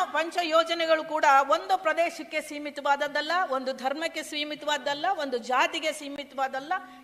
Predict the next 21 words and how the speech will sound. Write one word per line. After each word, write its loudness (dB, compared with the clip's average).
ಎಲ್ಲರಿಗೂ 0
ಇರ್ತಕ್ಕಂಥದ್ದು. -4
ಶಕ್ತಿ 0
ಅಂತಕ್ಕಂತಹ 0
ಯೋಜನೆ 0
ಮೂರುವರೆ 4
ಕೋಟಿ 0
ಮಹಿಳೆಯರು 0
ಉಚಿತ -6
ಬಸ್ -2
ಪ್ರಯಾಣ 0
ಮಾಡಿಕೊಂಡು -4
ಇಲ್ಲಿವರೆಗೂ -4
ನೂರ -4
ಐವತ್ತು 0
ಕೋಟಿ -2
ಟ್ರಿಪ್ಗಳಲ್ಲಿ 0
ಪ್ರಯಾಣ 0
ಮಾಡಿದ್ದಾರೆ 0
ಮಾನ್ಯ -6
ಸಭಾಪತಿಗಳೇ. -8